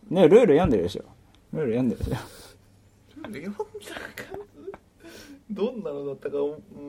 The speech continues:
Speaker 1: 言ってもらえると。
Speaker 2: なんか、擬音カードを皆さん手札に持ってるんですよ。
Speaker 1: はいはい。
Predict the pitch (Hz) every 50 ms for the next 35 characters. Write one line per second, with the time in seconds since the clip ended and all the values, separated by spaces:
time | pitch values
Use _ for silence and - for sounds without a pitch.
0 | 143 147 151 - 143 143 147 143 143 - _ - 160 151 147 143 147 143 139 143
1 | 135 - - - - - - - - - - - - - _ _ _ _ _ _
2 | _ _ _ _ _ - 165 151 113 - 123 113 104 92 - - - _ _ _
3 | _ _ _ _ _ - - - _ _ - 113 110 127 139 165 170 170 170 170
4 | - - 170 160 131 104 - 82 165 170 185 202 190 80 - - - - 101 104
5 | 110 113 - 101 85 85 101 107 120 98 85 78 85 87 90 90 - - 92 87
6 | - 131 117 107 107 - 117 110 -